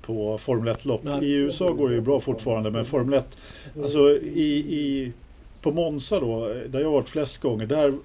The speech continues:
Speaker 1: där var det ju faktiskt bara några år sedan de började ta bort, eh, att man fick lämna grejerna utanför. Jag tror det var tre år sedan kanske. Eh, s-,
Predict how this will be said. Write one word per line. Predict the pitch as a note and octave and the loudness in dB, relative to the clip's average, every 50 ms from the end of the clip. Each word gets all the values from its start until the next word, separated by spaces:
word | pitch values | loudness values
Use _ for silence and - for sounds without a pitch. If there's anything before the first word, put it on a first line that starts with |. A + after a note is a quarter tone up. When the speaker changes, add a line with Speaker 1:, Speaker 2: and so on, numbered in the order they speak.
| - | -14
Speaker 1:
där | - C#3 D3+ D#3+ | -4 -2 0 2
var | D#3+ C#3+ | 2 4
det | C3+ C3+ | 4 2
ju | C3 B2+ | 2 0
faktiskt | B2+ - C3+ B2 - - | -2 -4 -6 -6 -2 0
bara | C#3 B2 B2 | 0 0 0
några | B2+ C#3 D#3+ D#3 B2 B2+ B2+ C3+ | 0 -2 -2 -2 -2 2 2 2
år | C#3+ D#3+ D#3+ D#3 B2 | 2 2 2 2 0
sedan | - - B2 A2+ A2 | 2 0 -4 -2 -2
de | G#2+ A2 G#2 | -4 -4 -4
började | G#2+ G#2+ G2+ G#2 G2+ - | -2 -2 -2 -2 -4 -4
ta | - A2 | -6 -4
bort, | G#2 G#2+ G#2 - - - - - | -4 -4 -6 -8 -14 -20 -10 -6
eh, | A#2 G#2+ G#2 G#2+ G#2 G#2+ A2 A2+ | -4 -4 -4 -4 -4 -4 -4 -4
att | A2+ - | -4 -4
man | B2+ A2 | -6 -8
fick | - A2+ A2 | -8 -8 -4
lämna | A2+ A#2 G#2+ G#2 A2 G#2+ | -4 -4 -2 -2 -4 -2
grejerna | G#2+ A2 G#2 G2+ G#2 | 0 0 0 0 -2
utanför. | G#2+ G2+ G2 - A2+ G#2+ B2 | -4 -6 -6 -8 -10 -8 -8
Jag | A#2 A#2 | -8 -6
tror | B2 C3 | -6 -10
det | B2+ | -10
var | - - - - D#3 | -10 -14 -18 -10 -8
tre | D#3+ D3 B2+ | -6 -6 -4
år | A#2 G#2+ A2 | -6 -6 -6
sedan | - A#2+ G2+ | -8 -10 -8
kanske. | - G#2+ G2 - - - - - - - - - - - - - - - | -8 -10 -10 -10 -14 -18 -18 -18 -20 -20 -20 -20 -20 -20 -20 -20 -20 -12
Eh, | - G#2+ G#2+ G#2 G#2+ A#2 A#2 B2 A#2 A2+ A2 G#2+ A2 A#2+ G#2+ A#2+ D3+ - - - | -8 -6 -6 -6 -6 -8 -8 -10 -10 -10 -12 -12 -14 -14 -16 -16 -16 -16 -18 -18
s-, | - - - - | -16 -16 -14 -14